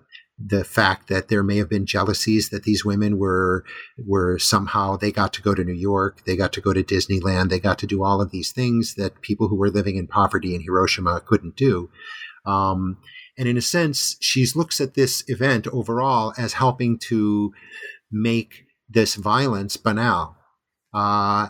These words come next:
and she contrasts that with the Chimpon, uh, event, that there's a way in which even, uh, even unintentionally, uh, people, people like artists like Chimpon who are trying to make a provocative statement,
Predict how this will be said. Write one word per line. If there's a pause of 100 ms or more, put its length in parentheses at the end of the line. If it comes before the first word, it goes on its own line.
(100)
and
she
contrasts
that
with
the
Chimpon, (400)
uh,
event, (380)
that
there's
a
way
in
which
even, (480)
uh, (180)
even
unintentionally, (1120)
uh, (480)
people, (180)
people
like
artists
like
Chimpon
who
are
trying
to
make
a
provocative
statement,